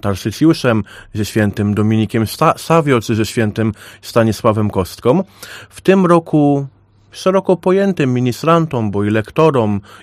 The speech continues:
i ceremoniarzom, animatorom także, jak również ministrantkom, chcemy zaproponować jako taki wzór do naśladowania świętego Jana Pawła drugiego.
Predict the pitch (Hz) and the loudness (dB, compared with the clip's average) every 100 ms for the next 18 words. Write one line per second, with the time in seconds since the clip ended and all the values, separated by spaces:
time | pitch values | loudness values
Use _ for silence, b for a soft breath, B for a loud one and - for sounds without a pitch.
0 | - 107 113 113 120 139 151 156 135 120 | -8 -6 0 0 2 0 2 0 0 0
1 | 107 - 101 113 123 - 175 156 135 120 | 0 0 -2 0 -2 0 0 2 -2 -2
2 | 117 104 - 98 B B B B 104 92 | -4 -4 -6 -6 B B B B -2 0
3 | 107 98 110 101 - _ - 107 127 131 | -2 0 0 -2 -6 _ -6 -2 0 0
4 | 165 170 165 143 120 B B B _ - | 0 0 0 -2 -2 B B B _ -2
5 | 214 214 202 175 160 139 147 - 139 165 | 0 0 0 0 -2 0 0 2 2 4
6 | 165 156 143 127 131 127 - 123 101 147 | 4 2 2 0 0 0 0 0 0 2
7 | 175 165 143 139 127 131 120 117 113 107 | 2 2 2 2 0 -2 0 2 2 2
8 | 127 165 B B B - - 131 127 123 | 0 -2 B B B -16 -2 2 2 4
9 | 180 190 185 156 135 135 135 127 113 104 | 4 4 2 4 2 2 0 0 0 0
10 | 104 104 113 127 165 196 120 98 | 0 0 -2 -4 -2 -2 -2 -4